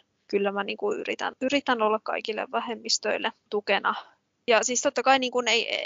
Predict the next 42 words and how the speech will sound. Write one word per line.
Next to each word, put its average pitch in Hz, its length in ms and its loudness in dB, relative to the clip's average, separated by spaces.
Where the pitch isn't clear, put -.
ei 226 120 4
se 208 100 -6
ta-, 226 300 -4
tarkoita 226 380 0
pelkästään, 226 420 0
että 208 120 -6
ihmisen 208 240 -6
on 208 60 -12
kuultava 208 420 -4
vähemmistö. 226 360 -4
Totta 240 200 -8
kai 240 160 2
mä 240 120 -8
olen 247 160 -6
siis 262 180 -4
kaikille - 460 0
läheisille 233 460 0
ihmisille 226 500 -4
pyrin - 280 -8
olemaan - 380 -2
tukena - 400 -4
ja - 240 2
liittolaisena. - 800 0
Et 220 100 -6
niin 226 120 -6
kuin 226 100 -6
mä 226 100 2
tuossa 226 300 2
aikaisemmin 220 420 0
sanoin, 214 420 4
niin - 240 -4
lopulta - 400 0
se - 180 0
on 240 180 -4
tasa-arvoinen 214 640 2
ihmissuhde, - 640 -4
on 226 140 -2
se 226 220 4
kaiken 208 380 2
ju-, - 160 -12
juju 208 320 -2
tässä. - 400 0